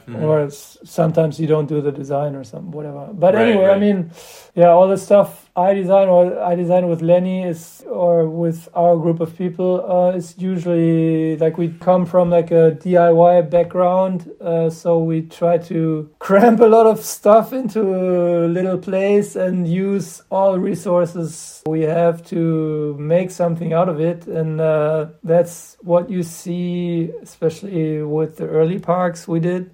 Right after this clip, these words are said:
Speaker 1: Mm-hmm.
Speaker 2: Yeah, a lot of, like, quirky ideas, maybe.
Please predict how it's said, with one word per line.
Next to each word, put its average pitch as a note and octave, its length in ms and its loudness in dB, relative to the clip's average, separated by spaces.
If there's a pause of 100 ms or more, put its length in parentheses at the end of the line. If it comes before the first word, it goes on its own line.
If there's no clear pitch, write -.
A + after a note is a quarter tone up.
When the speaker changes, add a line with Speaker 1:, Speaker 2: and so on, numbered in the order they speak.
(160)
Speaker 1:
Mm-hmm. C3 300 -10 (300)
Speaker 2:
Yeah, E3+ 260 2
a - 0 -
lot F#3 220 4
of, F3 180 0
like, E3+ 480 2
quirky F3 920 -2 (120)
ideas, F3 460 0
maybe. F3+ 880 0